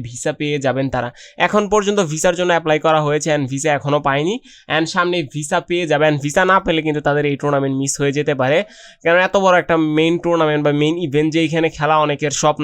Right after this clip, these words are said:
and যেইখানে কিন্তু হিউজ প্রাইজ পুল রয়েছে and হাজার হাজার ডলার ইনকাম করতে থাকবে এইখান থেকে। আপনাদের কি মনে হয় রেড হকস and রেড ক্লিফস কেমন করবে এই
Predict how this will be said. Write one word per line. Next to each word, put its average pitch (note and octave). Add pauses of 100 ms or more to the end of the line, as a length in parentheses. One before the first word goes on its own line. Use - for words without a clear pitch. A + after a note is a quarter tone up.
and D3
যেইখানে D#3
কিন্তু D#3 (100)
হিউজ D#3+ (140)
প্রাইজ C#3+
পুল D#3 (120)
রয়েছে C#3 (140)
and D3 (440)
হাজার E3+
হাজার D3+
ডলার D3
ইনকাম C#3 (100)
করতে D3+
থাকবে C3
এইখান D3
থেকে। D3+ (260)
আপনাদের A#3
কি A3 (120)
মনে A3
হয় F#3+ (100)
রেড F#3+
হকস G3
and E3
রেড E3
ক্লিফস F3+
কেমন E3+ (100)
করবে D#3+ (220)
এই D#3